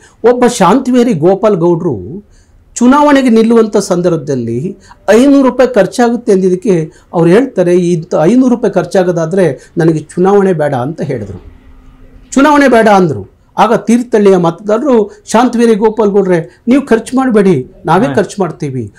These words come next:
Speaker 1: ಒಂದು ನೋಟು ಒಂದು ಓಟು ಕೊಡ್ತೀವಿ ನಿಮಗೆ" ಅಂತ ಹೇಳಿ ಅವ್ರನ್ನ ಚುನಾವಣೆಗೆ ಗೆಲ್ಲಿಸಿ ಕಳಿಸಿದ್ರು
Speaker 2: ನಿಜ.
Speaker 1: ವಿಧಾನಸಭೆಗೆ, ಗೊತ್ತಾಯ್ತಾ? ಆ ಪ್ರೀತಿ, ಆ ಕಾಲ ಬೇರೆ, ಆ ಇತಿಹಾಸ ಬೇರೆ.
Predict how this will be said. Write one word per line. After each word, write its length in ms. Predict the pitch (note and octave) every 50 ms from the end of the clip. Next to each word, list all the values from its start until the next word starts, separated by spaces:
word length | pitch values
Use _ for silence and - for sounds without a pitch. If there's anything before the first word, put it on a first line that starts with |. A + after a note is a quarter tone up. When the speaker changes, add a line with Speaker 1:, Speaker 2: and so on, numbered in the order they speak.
| _ - F#3
Speaker 1:
ಒಂದು 220 | F#3+ D3+ C#3+ G3+
ನೋಟು 360 | - G#3 B3 D4 D#4+ - C4
ಒಂದು 280 | B3+ A#3 A3 A3 G3 F#3+
ಓಟು 300 | E3+ G#3+ C4 B3+ - A#3
ಕೊಡ್ತೀವಿ 360 | - A3 G#3 F#3+ - G3+ F#3+
ನಿಮಗೆ" 240 | F#3 F#3 F3+ E3+ E3
ಅಂತ 200 | D#3 D#3 D#3 D3+
ಹೇಳಿ 440 | C#3+ E3+ F#3 A3 A3+ F#3 C#3 C#3 - - - _ -
ಅವ್ರನ್ನ 280 | D#3+ D#3+ E3 E3 E3
ಚುನಾವಣೆಗೆ 840 | D#3 - - F3 F#3+ A3 G#3 G3+ G3 F#3+ F#3 F3 E3+ D3 C3+ C3+ _ _ _ _ - D3+
ಗೆಲ್ಲಿಸಿ 360 | C#3 D3+ D3+ F3 - - -
ಕಳಿಸಿದ್ರು 500 | - D#3 D3 C#3 C3 - - B2+ A#2 A#2+
Speaker 2:
ನಿಜ. 140 | A#2+ A2+ G2+
Speaker 1:
ವಿಧಾನಸಭೆಗೆ, 680 | D#3 C#3 D#3+ D3+ D3 D3 - C3 A#2 A#2 G#2 F#2 - - - _ _ _ _ _ _ _ _ _ _
ಗೊತ್ತಾಯ್ತಾ? 600 | - - - C#3 A2+ - - A2+ A#2 C3 D#3 - _ _ _ _ _ _ _ _ _ _ - B2
ಆ 100 | C#3 -
ಪ್ರೀತಿ, 460 | - - F#3+ G3 F#3+ - - F#3+ F#3
ಆ 200 | - B2+ D3 D#3+
ಕಾಲ 340 | D#3+ - D3 C#3 D#3 E3 D#3
ಬೇರೆ, 460 | C3 B2+ B2 A2+ G2 F#2 E2+ - _ -
ಆ 100 | C#3 D3+
ಇತಿಹಾಸ 520 | D#3 E3 F3 E3+ - A3 A3 A3 A3 - A3+ F3
ಬೇರೆ. 500 | C3+ C3+ B2 A2+ A2 G2 - _ - -